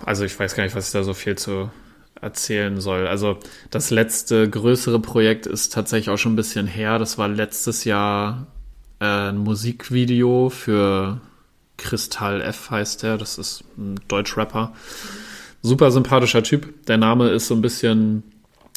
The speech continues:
lässt, äh, erwarten, dass das ein sehr, äh, weiß ich nicht, also es ist ja so ein bisschen von Christiane F, glaub ich, abgekupfert, aber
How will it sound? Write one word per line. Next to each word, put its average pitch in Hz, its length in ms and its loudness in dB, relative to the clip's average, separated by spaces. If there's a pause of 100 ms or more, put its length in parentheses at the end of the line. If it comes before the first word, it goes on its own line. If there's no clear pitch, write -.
lässt, 117 600 2
äh, 117 200 2
erwarten, 117 580 0
dass 117 160 0
das 113 240 0
ein 110 120 0
sehr, 104 1160 -2
äh, - 1040 -18
weiß 120 180 4
ich 98 80 -2
nicht, 92 200 -8
also 101 180 -2
es 104 60 -6
ist - 60 -2
ja 107 120 2
so 104 100 -2
ein 101 40 -2
bisschen 110 200 -2
von 104 160 -8
Christiane - 540 -4
F, - 180 -14
glaub 90 220 -6
ich, - 260 -10
abgekupfert, 101 760 -6
aber 98 320 -2